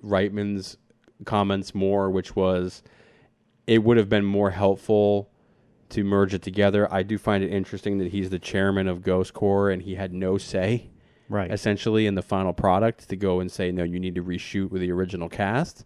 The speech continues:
Speaker 2: Right.
Speaker 1: Um, but I guess I'll take that. Uh, it just means I'll never see another movie again in my lifetime.
Speaker 2: Vindication?
Speaker 1: Not really,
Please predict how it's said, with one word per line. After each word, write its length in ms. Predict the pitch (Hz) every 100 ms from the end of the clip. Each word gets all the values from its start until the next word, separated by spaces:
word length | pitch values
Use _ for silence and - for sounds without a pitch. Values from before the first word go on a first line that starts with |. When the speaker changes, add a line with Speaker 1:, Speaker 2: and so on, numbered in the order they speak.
| _
Speaker 2:
Right. 320 | 113 110 101 - -
Speaker 1:
Um, 560 | 95 90 85 82 78 - _ _
but 280 | 104 101 _
I 80 | 127
guess 220 | 127 117
I'll 80 | 110
take 260 | - 101 -
that. 260 | 104 113 - _ _ _ _ _ -
Uh, 220 | 98 90
it 100 | 98
just 180 | 101 98
means 200 | 101 95
I'll 140 | 92 98
never 240 | 95 90
see 160 | - 90
another 240 | 87 87
movie 240 | 87 87 87
again 200 | 92 87
in 60 |
my 120 | 87 92
lifetime. 480 | 85 - 87 87
Speaker 2:
Vindication? 880 | 101 101 143 131 143 127 113 127 123 - _ -
Speaker 1:
Not 220 | 143 101
really, 420 | 104 101 98 101